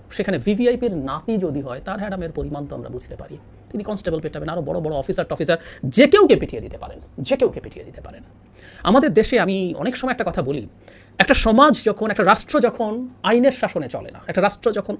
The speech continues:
আইন মানে না, রাষ্ট্রে যখন মগের মুল্লুকে পরিণত হয়, তখন আসলে রাষ্ট্র চলে হ্যাডাম দিয়ে। যে যতটুকু হ্যাডাম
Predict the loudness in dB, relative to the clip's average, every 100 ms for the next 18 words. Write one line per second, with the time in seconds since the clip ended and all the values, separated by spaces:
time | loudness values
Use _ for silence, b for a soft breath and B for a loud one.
0 | 0 2 2 -2 -4 -8 -6 -6 -4 -4
1 | -2 -4 b b b b b 0 6 8
2 | 8 8 4 0 -4 -6 -6 -4 -4 -4
3 | -2 -2 -4 -6 -6 -4 -4 -6 -8 -16
4 | -18 -20 -20 -20 _ -20 -20 -6 8 8
5 | 10 4 4 4 4